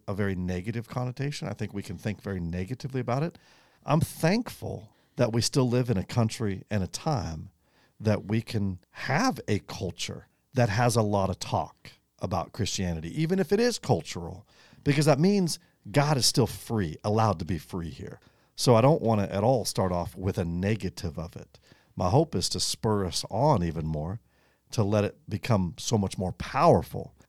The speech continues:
than just cultural, because we are not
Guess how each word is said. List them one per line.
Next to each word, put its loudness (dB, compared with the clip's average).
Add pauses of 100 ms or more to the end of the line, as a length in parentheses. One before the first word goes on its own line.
than 6
just -2
cultural, -4 (260)
because 0
we 0
are 0 (180)
not -4